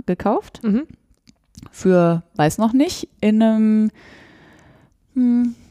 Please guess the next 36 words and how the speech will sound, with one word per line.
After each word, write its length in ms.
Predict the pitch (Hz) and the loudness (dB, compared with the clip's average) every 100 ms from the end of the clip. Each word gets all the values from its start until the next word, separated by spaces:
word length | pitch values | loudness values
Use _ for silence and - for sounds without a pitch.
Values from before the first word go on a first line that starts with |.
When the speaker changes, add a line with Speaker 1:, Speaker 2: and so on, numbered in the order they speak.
| _ _ _ _ _ _ _ | _ _ _ _ _ _ _
Speaker 1:
ich 80 | - | -6
wollte 140 | 202 | -2
grad 140 | 190 180 | -2 -2
Schokobraun 540 | 233 247 208 208 220 | 0 0 2 2 2
sagen, 200 | 175 170 | 2 2
aber 80 | 175 | 0
das 120 | 185 | -2
stimmt 300 | - 202 202 | -2 -4 0
eigentlich 320 | 156 160 165 - | -2 0 -4 -2
nicht. 220 | 165 - | -4 -2
In 140 | 196 | -2
so 80 | 202 | 2
Speaker 2:
Ah, 120 | 208 | 2
Speaker 1:
einem 420 | 208 208 208 208 | 2 2 2 0
Speaker 2:
das 140 | 190 - | -2 -6
Bunte. 360 | 240 226 185 - _ _ _ - _ _ _ _ - | -4 -4 -4 -8 _ _ _ -20 _ _ _ _ -4
Speaker 1:
Das 260 | 180 - | -4 -4
Bunte. 680 | - - 185 214 - - 139 _ 262 | -10 -6 -2 -2 -2 -6 -6 _ -20
Speaker 2:
Nicht? 160 | 320 _ _ _ _ _ _ | -20 _ _ _ _ _ _
Speaker 1:
Bunt. 120 | 214 | -4
Speaker 2:
Dieses 120 | 226 | -4
Braun 300 | 190 - 214 | -4 0 2
mit 120 | 208 208 | 2 2
den 120 | 190 | 0
vielen 180 | 208 185 | 0 0
Farben 260 | 196 214 247 | -2 -4 -4
drin? 120 | 262 | -2
Speaker 1:
Ach 100 | 240 | 0
so, 100 | 233 | 0
nee, 120 | 190 180 | -2 -2
nee, 160 | 156 | -4
das 160 | 151 196 | -4 0
ist 60 | |
ein 60 | 254 | 2
Speaker 2:
Ah. 20 | |
Speaker 1:
anderes. 220 | 233 277 | 2 -2